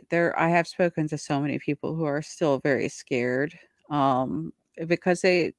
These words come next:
don't understand. And when we don't understand something, there's fear.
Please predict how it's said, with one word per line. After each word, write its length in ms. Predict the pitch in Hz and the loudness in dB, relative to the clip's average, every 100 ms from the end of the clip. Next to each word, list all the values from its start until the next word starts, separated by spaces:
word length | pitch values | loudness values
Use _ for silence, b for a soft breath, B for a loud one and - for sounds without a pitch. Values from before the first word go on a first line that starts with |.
| _ | _
don't 220 | 180 151 | 4 4
understand. 800 | 156 165 - - 285 277 170 - 165 | 0 -2 -6 -6 -2 -2 -4 -6 -4
And 280 | 160 160 160 | -2 -2 -2
when 180 | 156 | 0
we 120 | 156 151 | 2 2
don't 160 | 165 | 2
understand 520 | 143 147 - 180 165 | 0 -2 0 0 0
something, 600 | - 135 143 135 127 143 - | 0 -4 -2 -4 -4 -6 -10
there's 260 | - 135 - _ | -4 -4 -4 _
fear. 420 | 143 120 101 160 | 0 2 0 -4